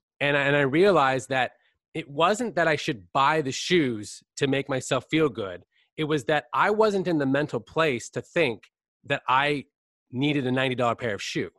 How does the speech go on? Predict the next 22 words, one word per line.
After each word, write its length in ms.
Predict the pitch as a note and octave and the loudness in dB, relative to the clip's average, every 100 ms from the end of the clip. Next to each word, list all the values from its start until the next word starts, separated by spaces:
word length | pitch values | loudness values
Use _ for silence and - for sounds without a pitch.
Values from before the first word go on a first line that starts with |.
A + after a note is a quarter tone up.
| _ _ _ _ _ | _ _ _ _ _
And 180 | C#3 C#3 | -4 -2
so 300 | - C#3 B2 A#2 | 0 0 0 -4
that 500 | A2+ C3 D3+ D#3+ - _ _ | -6 -2 0 0 -4 _ _
was 280 | A2+ B2+ A2+ | -6 -4 -4
the 100 | A#2 | -8
big 260 | G#2 A2+ - | -6 -8 -2
thing. 180 | F#3 | 0
It's 100 | B2 | 0
not 200 | C3+ D3+ | 0 -2
like, 140 | C#3 C3+ | -2 -2
"Oh, 120 | D#3+ D#3+ | 2 2
I 60 | |
need 60 | E3+ | 2
to 60 | C#3+ | 0
buy 160 | C3+ | 0
this 120 | B2 | -2
shoe 260 | - - E3 | -4 0 0
to 80 | C3 | 0
feel 220 | C3 A#2 | -4 -2
better." 280 | G2 F3+ C#3+ | 0 0 0
It's 140 | B2 | -2
like, 140 | C3 | -6